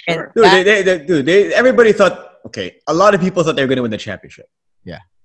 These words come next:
Speaker 3: Right? And for them to not even make it to the Western Finals is, is a, is a, it's a
Speaker 1: Sad.
Speaker 3: loss. It's a, it's a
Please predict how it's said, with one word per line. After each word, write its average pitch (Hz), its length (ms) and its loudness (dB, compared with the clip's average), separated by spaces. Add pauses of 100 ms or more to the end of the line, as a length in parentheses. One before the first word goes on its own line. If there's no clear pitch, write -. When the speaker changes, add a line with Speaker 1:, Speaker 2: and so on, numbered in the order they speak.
(360)
Speaker 3:
Right? 143 200 -6 (500)
And 139 140 -2
for 185 100 0
them 208 180 0
to 190 60 0
not 185 180 0
even 180 220 0
make 170 140 -2
it 175 60 -4
to 160 80 0
the 139 100 -2
Western 143 280 -2
Finals 120 460 -8
is, - 380 -20
is 120 140 -18
a, 131 80 -10 (100)
is 139 100 -18
a, 127 640 -10
it's - 60 -20
a - 40 -20
Speaker 1:
Sad. 120 200 -4
Speaker 3:
loss. - 300 -16
It's 110 120 -20 (120)
a, 131 100 -16
it's 135 140 -16
a 123 80 -14